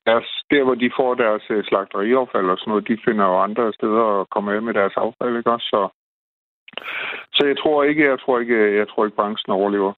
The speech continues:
Det, det tror jeg ikke på nogen som helst måde.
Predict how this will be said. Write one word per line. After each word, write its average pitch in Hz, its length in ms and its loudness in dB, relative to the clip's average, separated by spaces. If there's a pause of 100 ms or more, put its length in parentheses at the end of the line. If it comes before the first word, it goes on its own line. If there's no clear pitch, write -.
(440)
Det, 95 460 4 (300)
det - 120 -2
tror 95 220 0
jeg 85 160 0
ikke 98 220 -10
på 120 80 2
nogen 101 260 0
som 92 140 -2
helst 87 240 -2
måde. 95 180 0